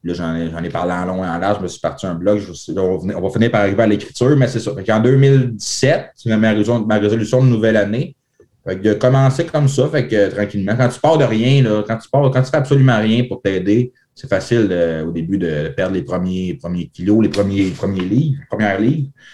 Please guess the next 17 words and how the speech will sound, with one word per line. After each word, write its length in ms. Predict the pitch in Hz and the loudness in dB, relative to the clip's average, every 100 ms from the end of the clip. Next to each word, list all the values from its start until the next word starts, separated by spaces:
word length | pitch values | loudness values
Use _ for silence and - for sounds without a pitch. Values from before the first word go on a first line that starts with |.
| - _ _ | -20 _ _
Euh, 500 | 95 101 98 95 98 98 | 0 2 2 2 2 2
donc, 260 | 110 117 | 2 2
c'est 100 | 151 | 0
ça. 180 | 143 85 | -2 -2
Fait 100 | 110 | -2
que 60 | 101 | 0
j'ai, 340 | 107 113 113 110 | 4 4 6 6
euh, 580 | 107 104 104 101 101 101 | 4 4 4 4 2 2
commencé 460 | 117 120 117 - | 0 2 0 -2
comme 160 | 139 120 | 0 0
ça 180 | 131 123 | 2 2
à 40 | |
changer 360 | 120 120 110 117 | 2 0 2 0
ma, 260 | 113 107 | 0 0
mon 180 | 104 104 | 0 0
alimentation 760 | 104 104 104 101 104 95 117 110 | 0 2 2 2 0 0 -2 0
tranquillement, 1160 | 110 104 - 101 101 98 101 104 107 104 98 | 0 -2 -2 -2 0 0 0 0 0 0 -2